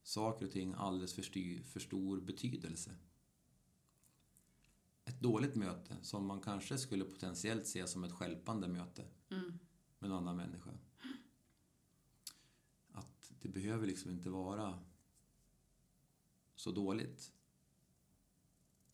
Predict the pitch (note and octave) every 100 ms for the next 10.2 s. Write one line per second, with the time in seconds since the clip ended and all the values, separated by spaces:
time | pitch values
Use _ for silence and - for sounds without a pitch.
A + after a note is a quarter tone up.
0 | - - _ _ - F#2+ F2+ G2 F#2 -
1 | - F#2+ G2 F#2+ F#2 A2 G#2 F#2 F2+ F2
2 | F#2 F2+ F2+ E2+ F2 - - - _ -
3 | F2+ F#2+ G2 - F#2 F2+ E2+ D#2+ F2+ -
4 | - - F#2 F2 F2 F2 E2 E2 E2+ E2+
5 | F#2 G2+ F#2+ F2+ - F2 F2+ F2 E2+ F2+
6 | F2 E2+ F2 F2 F2 E2 E2+ F2 - -
7 | E2 D#2+ F2+ E2+ F2 F2 G2+ - - -
8 | - - G#3 F3 F3 - - - _ -
9 | - - - - F2+ C3 A#2 F2 F#2 F2+
10 | F2+